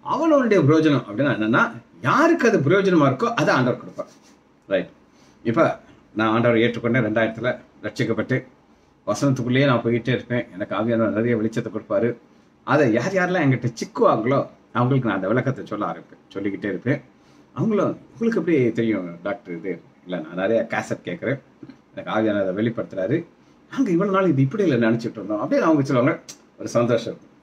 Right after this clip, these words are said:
அவர் வரத்தை கொடுத்தார். வரத்தை கொடுத்துட்டு அப்புறம் ஒரு நாள் ஒரு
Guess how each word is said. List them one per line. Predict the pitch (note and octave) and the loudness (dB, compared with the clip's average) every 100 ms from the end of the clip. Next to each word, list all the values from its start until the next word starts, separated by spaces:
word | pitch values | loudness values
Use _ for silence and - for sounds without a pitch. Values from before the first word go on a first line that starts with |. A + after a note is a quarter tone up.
| _ _ _ | _ _ _
அவர் | A2+ C#3+ | 0 4
வரத்தை | A#2 A2+ B2 | 4 4 0
கொடுத்தார். | G#2+ - G2 - _ _ _ _ _ _ _ _ _ - | -4 -6 -6 -8 _ _ _ _ _ _ _ _ _ -4
வரத்தை | A#3+ A3 | -2 -2
கொடுத்துட்டு | D#3 C3+ C3 D#3+ - - _ _ _ _ | -2 -2 0 -2 -2 -8 _ _ _ _
அப்புறம் | - C#3+ A#2+ - - _ _ _ _ - | -6 -2 -2 -4 -16 _ _ _ _ -6
ஒரு | A2 | -2
நாள் | B2 A2+ - - | 0 -2 -4 -2
ஒரு | C3 B2+ F2+ | 0 0 -2